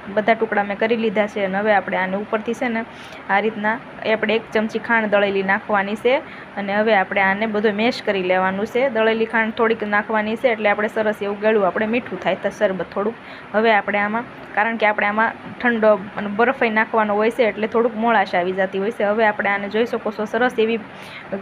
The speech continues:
પ્યોરી આપણી તૈયાર થઈ ગઈ છે અને એકદમ તમને લાગશે કે નહીં આપણે આ તમે મિક્સરમાં નથી કરી. હવે આપણે આમાં સુકાયેલો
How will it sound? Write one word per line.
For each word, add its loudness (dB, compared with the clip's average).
પ્યોરી 6
આપણી 2
તૈયાર 2
થઈ -2
ગઈ 0
છે -2
અને -2
એકદમ 2
તમને -2
લાગશે 2
કે 2
નહીં 0
આપણે 2
આ 2
તમે -2
મિક્સરમાં -2
નથી -4
કરી. 0
હવે 4
આપણે 2
આમાં 0
સુકાયેલો 2